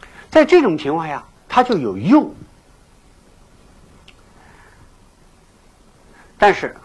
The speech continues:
我们要讲第二个问题，古代中国人呢，对这个天下好像有一点点怀疑，有一点点怀疑。我这里顺便讲一点：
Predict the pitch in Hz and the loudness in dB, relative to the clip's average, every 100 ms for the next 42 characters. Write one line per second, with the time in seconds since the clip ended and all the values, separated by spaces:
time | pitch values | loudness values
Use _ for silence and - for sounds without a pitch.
0 | - _ _ _ - 135 165 175 151 117 | -20 _ _ _ -6 0 2 2 2 -4
1 | 104 202 208 160 135 135 110 - 101 - | -4 2 2 2 -2 -10 -10 -14 -20 -20
2 | - - - 180 170 170 262 202 - 254 | -20 -20 -12 -4 -2 0 -2 -4 -6 -6
3 | 247 196 156 156 156 _ - - - 294 | -4 -4 -4 -8 -12 _ -20 -20 -2 0
4 | 254 302 233 214 - 254 254 233 233 165 | 0 0 0 0 0 -2 -2 -2 -2 -4
5 | - - - _ - - - - - - | -6 -20 -20 _ -20 -20 -20 -16 -16 -16
6 | - 160 156 240 190 147 135 185 175 190 | -2 0 2 0 0 -2 -4 0 0 0
7 | 147 101 - 113 104 123 196 127 104 113 | -4 -8 -12 -6 -4 -4 -6 -8 -12 -16
8 | _ _ _ _ _ _ _ _ - 151 | _ _ _ _ _ _ _ _ -6 0
9 | 208 214 214 202 113 - 110 151 113 - | 0 0 -4 -4 -8 -8 -6 -4 -6 -14
10 | - - - - - _ - - - - | -20 -20 -20 -20 -20 _ -20 -20 -20 -20
11 | - - 190 196 302 190 - - 294 214 | -20 2 4 4 2 -2 -4 0 2 2
12 | 208 123 - 92 101 - | -4 -6 -12 -16 -16 -16